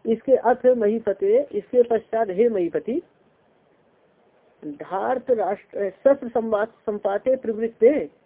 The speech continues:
कि शस्त्र संचालन के समय या शस्त्र चलाने के समय, शस्त्र चलाने के समय,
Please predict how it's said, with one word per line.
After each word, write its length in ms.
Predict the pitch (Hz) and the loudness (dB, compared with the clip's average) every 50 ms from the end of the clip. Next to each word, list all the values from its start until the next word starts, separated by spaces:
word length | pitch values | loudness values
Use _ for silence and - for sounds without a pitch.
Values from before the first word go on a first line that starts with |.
| _ _ | _ _
कि 100 | 220 208 | -10 -10
शस्त्र 440 | - _ 254 269 262 269 - 269 247 | -2 _ 2 2 2 0 -4 -6 -2
संचालन 560 | 233 214 202 190 - 196 196 208 208 214 220 | -2 -2 -4 -2 -2 -2 -2 -2 -2 -4 -2
के 160 | 226 202 190 | -2 -2 -4
समय 520 | - - 175 180 175 151 131 143 202 302 - _ _ _ _ _ _ _ _ _ _ _ | -2 -4 -4 -4 -4 -4 -4 -6 -8 -10 -12 _ _ _ _ _ _ _ _ _ _ _
या 100 | 190 190 | 0 0
शस्त्र 400 | 190 - - 254 247 247 - 247 | 0 2 2 0 0 4 2 0
चलाने 460 | 226 - 220 202 196 190 202 202 196 190 | 2 4 2 2 4 2 2 0 -2 0
के 200 | - 247 330 339 | 0 -2 -2 -2
समय, 480 | - _ _ _ - 180 185 175 139 - - _ _ _ _ _ _ _ _ _ _ _ _ _ _ _ _ _ _ _ _ _ | -6 _ _ _ -6 -2 -2 -2 -2 -4 -8 _ _ _ _ _ _ _ _ _ _ _ _ _ _ _ _ _ _ _ _ _
शस्त्र 240 | 233 240 233 - 214 | 2 2 2 0 -2
चलाने 380 | - 247 220 208 202 196 202 202 | 2 2 2 2 2 0 -2 -2
के 180 | 196 - 302 359 | -2 -4 -6 -6
समय, 840 | - _ _ _ _ _ - 190 196 190 160 131 160 240 247 165 147 | -6 _ _ _ _ _ -8 -4 -2 -2 -2 -2 -2 -2 -2 -4 -6